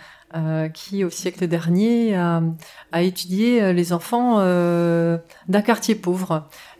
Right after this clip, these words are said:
euh, a souhaité les accompagner, euh, dans leur quotidien parce qu'ils erraient dans les rues. Elle s'est dit, « Il faut faire quelque chose, je vais les accompagner. » Donc, elle,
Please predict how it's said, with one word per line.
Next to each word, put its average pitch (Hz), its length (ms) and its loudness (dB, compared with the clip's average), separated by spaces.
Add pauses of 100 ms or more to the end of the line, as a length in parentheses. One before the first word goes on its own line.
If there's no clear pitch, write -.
euh, 165 880 -2 (180)
a 175 80 -2
souhaité 226 300 -2
les 220 120 0
accompagner, 185 760 0
euh, 160 240 -4 (340)
dans 185 100 -2
leur 185 160 -2
quotidien 175 420 0
parce 208 140 -2
qu'ils 175 200 -2
erraient 190 140 4
dans 196 120 6
les 180 100 8
rues. 165 360 4
Elle 165 100 4
s'est - 140 -8
dit, « 180 80 -10
Il - 20 -10
faut 185 120 -10
faire 180 160 -6
quelque 175 240 -2
chose, 220 240 -6
je 185 60 -10
vais 185 60 -4
les 175 120 -8
accompagner. » 175 580 -6
Donc, 180 180 -8
elle, 320 200 -8